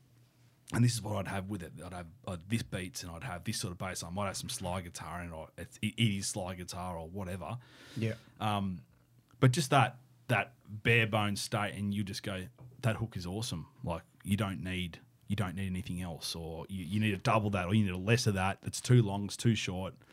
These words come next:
Speaker 2: Yeah.
Speaker 1: But, like, the new record, like, every song's basically about three thirty, like, and it's not really that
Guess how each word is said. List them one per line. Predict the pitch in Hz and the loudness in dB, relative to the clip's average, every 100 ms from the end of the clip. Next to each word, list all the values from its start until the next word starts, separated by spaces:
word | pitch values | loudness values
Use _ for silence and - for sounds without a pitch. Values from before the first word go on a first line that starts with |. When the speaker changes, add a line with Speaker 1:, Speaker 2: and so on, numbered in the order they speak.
| - | 0
Speaker 2:
Yeah. | 113 104 - - - | 4 4 0 -16 4
Speaker 1:
But, | 151 | 8
like, | 160 170 | 8 8
the | 151 | 8
new | 156 170 | 10 10
record, | 131 127 117 | 10 8 4
like, | 113 | 6
every | 147 147 | 4 4
song's | 123 120 120 | 4 6 4
basically | - 107 104 - 101 | 4 -4 -4 -4 -4
about | 90 87 82 - _ - - | -4 -4 -6 -10 _ -20 -2
three | 110 95 | 0 0
thirty, | - 90 98 82 73 87 | -2 -4 -4 -6 -8 -6
like, | 80 - - - | -6 -8 -12 -4
and | 101 | -4
it's | - - | -2 6
not | 123 123 | 8 8
really | 117 107 104 92 87 - _ _ _ _ _ _ - _ _ _ _ - 95 | 4 2 2 0 -4 -8 _ _ _ _ _ _ -20 _ _ _ _ -14 2
that | 107 101 | 4 4